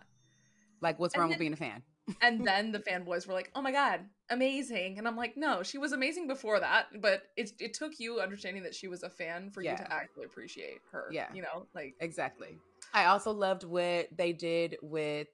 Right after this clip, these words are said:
Speaker 1: uh, Cameron. I feel like, you know, we got, we got to see enough of his character to be engaged, to want more.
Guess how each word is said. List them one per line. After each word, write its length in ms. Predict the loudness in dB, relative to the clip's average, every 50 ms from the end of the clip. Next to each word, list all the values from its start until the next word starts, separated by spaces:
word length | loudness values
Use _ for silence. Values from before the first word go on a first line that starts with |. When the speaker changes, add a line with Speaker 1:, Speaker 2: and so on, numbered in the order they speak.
| _ _ _ _
Speaker 1:
uh, 340 | -2 0 0 0 -2 -2 -6 -8 -6
Cameron. 520 | -4 -2 -2 -2 -2 -2 -4 -4 -6 -8 -12 _ _ _ _ _ _ _ _ -2
I 100 | -2 -2
feel 180 | 0 -2 0 2
like, 340 | 2 4 2 2 0 -2 -6
you 100 | -4 -2
know, 180 | -2 -2 -2
we 120 | -2 -2 0
got, 220 | 2 0 0 0 -4 -6
we 120 | -6 2
got 260 | 6 6 6 6 6
to 100 | 0 -8
see 200 | -8 -6 -4 -2
enough 280 | 0 0 0 -2 -2 -4
of 100 | -6 -8
his 180 | -8 -8 -8
character 380 | -6 -2 -2 -2 -2 -2 -6 -6
to 140 | -6 -8 -8
be 180 | -6 -6 -6 -6
engaged, 520 | -6 -6 -6 -4 -4 -4 -4 -6 -8 -10 -10
to 60 | -6
want 240 | -4 -4 -6 -6 -6
more. 520 | -8 -6 -4 -4 -4 -4 -4 -6 -6